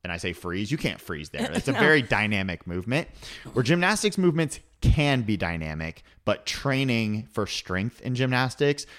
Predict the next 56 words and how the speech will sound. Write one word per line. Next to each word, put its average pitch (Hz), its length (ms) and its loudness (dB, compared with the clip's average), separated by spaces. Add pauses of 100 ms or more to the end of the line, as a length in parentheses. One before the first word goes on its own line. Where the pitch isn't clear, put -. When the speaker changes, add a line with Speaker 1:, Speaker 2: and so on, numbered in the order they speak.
(260)
Speaker 1:
needs 110 280 0
to 104 100 0
be 95 280 2
very 95 680 0 (100)
controlled 87 800 -4 (320)
and 85 400 -4 (120)
any, 107 200 -2
you 110 180 0
need 139 180 0
to 139 100 0 (120)
own 92 240 -2
Speaker 2:
Throughout 175 320 0
the 185 100 -6
range 175 240 -6
of 123 40 2
Speaker 1:
you 147 80 6
need 156 160 6
to 156 80 6
Speaker 2:
motion. 180 140 -4
Speaker 1:
own 113 340 2 (100)
every 110 720 0
inch 90 260 -4
of 82 120 -6
that 85 200 -4
range 85 240 -4
of 80 140 -8
motion. 80 340 -2
At 196 60 -2
Speaker 2:
Mm-hmm. 185 80 -2
Speaker 1:
any 107 160 0
point, 92 340 -4
I 87 60 -2
should 82 200 -6
be 90 80 0
able 87 120 0
to 82 80 -4
say, 78 160 -6
"Freeze," 139 500 0
and 87 140 -4
you 87 100 0
just 78 220 -2
stop. - 360 -6 (220)
Speaker 2:
Mm-hmm. 185 300 -6
Speaker 1:
So 113 100 -2
that's 113 320 2
why 131 160 6
we're 120 140 2
implementing 98 520 -2
the 80 80 -4
tempo, 90 640 -2
because 85 520 -4
going 85 320 -4
slow 92 500 0
is - 220 -6
closer 90 420 -4
to 85 460 -4